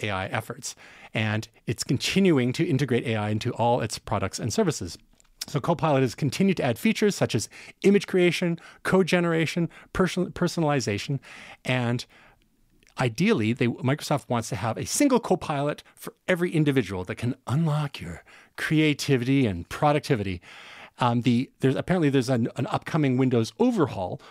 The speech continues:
which will likely focus on A I. So we've had little updates that adding Copilot to it, but the next version of Windows is gonna be very A I-centric by all accounts, uh, using context awareness, local processing, and N P U hardware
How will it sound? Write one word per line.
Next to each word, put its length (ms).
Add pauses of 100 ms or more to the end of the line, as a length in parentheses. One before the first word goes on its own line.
(100)
which 260
will 80
likely 440
focus 480
on 160
A 120
I. 100
So 140
we've 100
had 140
little 180
updates 400
that 220
adding 180
Copilot 440
to 80
it, 60
but 220
the 160 (220)
next 180
version 240
of 60
Windows 320
is 80
gonna 180
be 160 (380)
very 640 (240)
A 160
I-centric 580
by 160
all 160
accounts, 400 (460)
uh, 40
using 460
context 600
awareness, 520 (240)
local 400
processing, 800 (340)
and 400 (300)
N 280
P 280
U 300
hardware 580